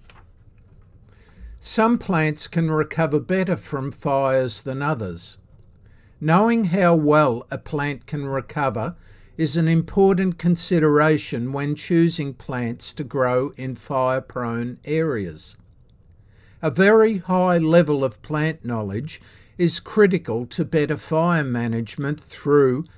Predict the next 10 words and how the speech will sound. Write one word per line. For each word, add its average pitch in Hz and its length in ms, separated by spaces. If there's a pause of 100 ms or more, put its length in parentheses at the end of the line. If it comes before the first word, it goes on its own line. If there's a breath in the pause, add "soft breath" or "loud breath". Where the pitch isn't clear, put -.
a 135 100
better 147 460
selection 156 840
of 143 200
plants 135 600
for - 160
gardens, 127 800 (200 soft breath)
farms, 127 760
and 170 360 (140)
landscapes. 139 1120